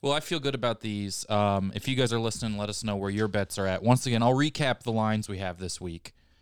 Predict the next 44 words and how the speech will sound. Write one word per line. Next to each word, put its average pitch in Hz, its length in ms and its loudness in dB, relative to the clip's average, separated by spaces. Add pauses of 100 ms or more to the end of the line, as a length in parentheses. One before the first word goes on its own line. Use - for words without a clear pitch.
(360)
um, 95 300 2
and 98 120 -2
we'll 101 120 0
have 101 120 0
graphics 92 440 -4
up 87 160 -6
and 85 100 -8
stuff - 260 -8
posted 82 380 -10
for - 100 -10
where 82 160 -8
we're 82 200 -10
at. 82 180 -12 (460)
We 117 100 2
have 113 240 2
over 156 240 6
under 143 180 6
one 120 220 2
and 127 100 0
a 117 40 0
half 113 320 -2
Andrew 104 280 -2
Luck 101 240 -4
mentions, 95 640 -6 (540)
over 139 280 6
under 127 240 4
ninety 127 460 2
point 131 300 -2
five 120 280 2
texts - 520 -4
in 104 100 0
Kyle's 120 400 0
fantasy 123 380 -4
football 101 280 -2
group 143 220 -2
chat, 131 380 0 (720)
over 131 200 4
under 113 280 2
point - 380 -4
five 87 280 -4
fights 107 380 -4
in 90 80 -4
a 90 40 -4
game. 113 380 -2